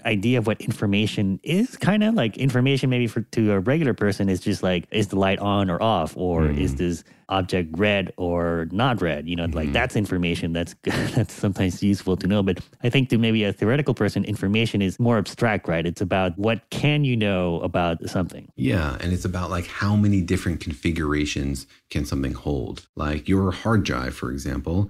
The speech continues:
Speaker 2: it can store a bunch of pictures. Why can it store that many pictures?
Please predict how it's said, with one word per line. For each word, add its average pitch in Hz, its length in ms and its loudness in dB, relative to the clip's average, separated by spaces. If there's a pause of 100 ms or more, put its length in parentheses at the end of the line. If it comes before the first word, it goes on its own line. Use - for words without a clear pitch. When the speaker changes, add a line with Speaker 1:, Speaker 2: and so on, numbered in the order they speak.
Speaker 2:
it 104 180 2
can 101 220 4
store 87 400 0
a 80 60 0
bunch 76 240 -2
of - 80 -4
pictures. 85 560 -4
Why 85 360 0
can 110 140 2
it 98 60 2
store 104 240 0
that 101 80 2
many 98 180 4
pictures? 110 480 -2